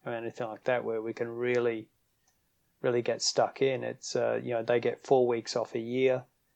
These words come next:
They come back and straight away they're into prep mode to go into their first season. And then once they start that, they're, they're probably already learning another two or three other ballets at the same time.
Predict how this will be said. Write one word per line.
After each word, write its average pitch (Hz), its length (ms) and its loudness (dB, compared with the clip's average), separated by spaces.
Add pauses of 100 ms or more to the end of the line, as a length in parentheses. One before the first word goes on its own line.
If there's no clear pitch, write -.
(200)
They 127 140 0
come 117 260 -4
back 120 360 4
and 113 180 -4
straight 117 280 -2
away 117 280 4
they're 117 180 -2
into 117 220 -6
prep 117 380 -2
mode 113 260 -4
to - 80 -10
go 113 220 0
into 113 240 -8
their 110 160 -6
first 110 360 -8
season. 120 440 -4 (420)
And 131 180 -2
then 123 140 0
once 135 240 2
they - 120 2
start 113 440 0
that, 139 280 6
they're, 123 180 -2 (100)
they're 123 100 2
probably 123 380 0
already 117 400 0
learning 117 520 0 (200)
another 117 320 0 (100)
two 127 160 0
or 120 80 -2
three 117 300 -4
other 110 180 0
ballets 117 520 2
at - 100 -6
the - 80 -16
same 110 320 -6
time. 120 360 -4